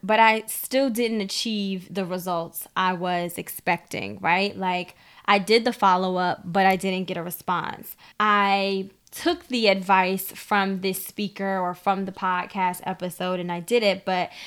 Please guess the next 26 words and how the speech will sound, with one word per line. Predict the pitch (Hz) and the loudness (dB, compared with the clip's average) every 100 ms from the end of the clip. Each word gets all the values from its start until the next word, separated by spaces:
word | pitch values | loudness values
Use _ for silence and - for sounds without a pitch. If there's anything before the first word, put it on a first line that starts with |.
| - | 0
nothing | 254 262 262 | 2 4 2
really | 254 240 | 0 0
happened | 226 233 233 196 180 | 0 0 0 -4 -6
for | - 131 104 | -6 -6 -6
me. | 73 76 196 _ _ | -8 -10 -14 _ _
Then | 233 247 381 | -4 0 2
I | 370 | 0
started | 302 226 214 214 208 | -2 0 0 0 -4
to | 220 | -6
think, | 202 - 202 190 190 - - - - - - | -6 -2 -2 0 -4 -10 -20 -20 -20 -10 0
well, | 269 | 2
you | 277 | 2
know | 285 294 | 0 2
what? | 262 269 311 - - | 4 4 2 -4 -10
Sometimes | - 269 320 339 302 262 233 226 220 220 220 - | 2 4 4 2 -2 0 0 0 -2 -4 -6 2
it | 233 | 4
is | 226 240 | 6 4
the | 254 | 0
pe-, | - 226 202 - _ | -4 -4 -6 -10 _
it | 233 254 | 2 2
is | 285 277 | 0 -4
the | 220 | -8
p-, | 196 - 208 - | -12 -14 -16 -10
piece | - 226 202 | -6 -4 -4
around, | 190 185 185 180 185 | -4 -2 -2 -2 0
like, | 180 180 - | 0 0 -6